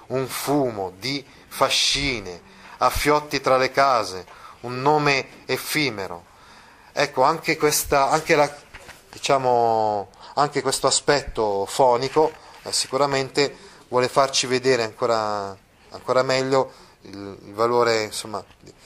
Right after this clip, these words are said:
di questa, di questi oggetti un po' effimeri, appunto, eh, che, che son destinati a soffiar via, insomma,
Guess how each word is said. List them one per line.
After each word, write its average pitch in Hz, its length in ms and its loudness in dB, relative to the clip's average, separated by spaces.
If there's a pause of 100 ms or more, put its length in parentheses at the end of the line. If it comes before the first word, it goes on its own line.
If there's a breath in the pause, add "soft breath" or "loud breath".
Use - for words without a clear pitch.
(460 loud breath)
di 104 120 -18
questa, 113 520 -2
di - 140 -14
questi - 300 -4
oggetti 127 800 0 (240 loud breath)
un 113 160 -16
po' 127 220 4
effimeri, 120 800 -4 (180)
appunto, 110 540 -8 (380 loud breath)
eh, - 80 -12
che, 110 440 -2 (200)
che - 80 -14
son 127 200 -2
destinati 127 600 0
a 107 100 0
soffiar 127 600 0
via, 110 240 -4
insomma, 107 480 -4